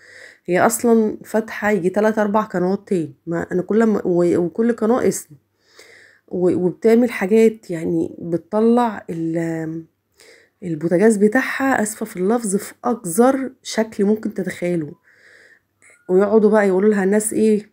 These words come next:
يشتمونا كلنا. اه والله العظيم ده اللي بيزعلني. بص المصريين، بص عفانة المصريين، بص نتانة المصريين، هتضايق قوي. طب انت بتجيبي الكلام لغيرك ليه؟ طب انت بتعملي ليه كده؟ كل ده عشان يجي لها كومنتات؟ طب انا يعني استنى يجي لي كومنتات تهزيق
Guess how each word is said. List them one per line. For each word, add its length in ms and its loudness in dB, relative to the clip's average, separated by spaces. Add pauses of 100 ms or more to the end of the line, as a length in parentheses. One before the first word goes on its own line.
(300)
يشتمونا 400 -2
كلنا. 440 2
اه 180 -4
والله 180 0
العظيم 320 0
ده 60 0
اللي 120 2
بيزعلني. 480 -2
بص 220 -4
المصريين، 580 -2
بص 200 -2
عفانة 400 0
المصريين، 580 -2 (380)
بص 300 -4
نتانة 420 2
المصريين، 680 -2 (880)
هتضايق 420 2
قوي. 280 2
طب 160 0
انت 160 -2
بتجيبي 260 0
الكلام 380 -2
لغيرك 400 0
ليه؟ 240 0
طب 120 -6
انت 160 -2
بتعملي 360 0
ليه 140 0
كده؟ 400 -4 (460)
كل 200 4
ده 100 4
عشان 240 0
يجي 140 4
لها 120 2
كومنتات؟ 560 -4
طب 120 -8
انا 300 2
يعني 380 -2
استنى 360 -2
يجي 220 2
لي 80 0
كومنتات 500 -6
تهزيق 560 -2